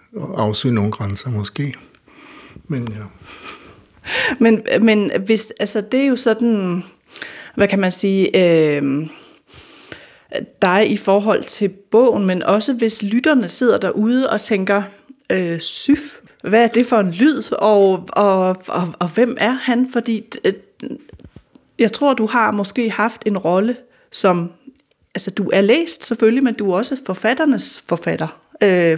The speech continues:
Speaker 2: for nogen i hvert fald. Måske kom du bredere igennem med den bog, der hedder Træmuseet. Men,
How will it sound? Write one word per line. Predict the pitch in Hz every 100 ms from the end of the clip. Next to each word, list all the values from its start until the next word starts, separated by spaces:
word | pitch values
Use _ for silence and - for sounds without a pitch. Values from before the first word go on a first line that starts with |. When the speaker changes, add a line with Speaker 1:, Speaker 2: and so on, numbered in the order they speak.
| 160
Speaker 2:
for | 196
nogen | 190 202 254 269
i |
hvert | 185 - -
fald. | - -
Måske | 196 190 247 233 220 -
kom | - 202
du | 208
bredere | 196 180 190 240 196
igennem | 196 202 185
med |
den | 170 185 165
bog, | 196
der | 190
hedder | 175 -
Træmuseet. | - 202 285 294 - 170 127 - - - - - - - - -
Men, | 226 214 208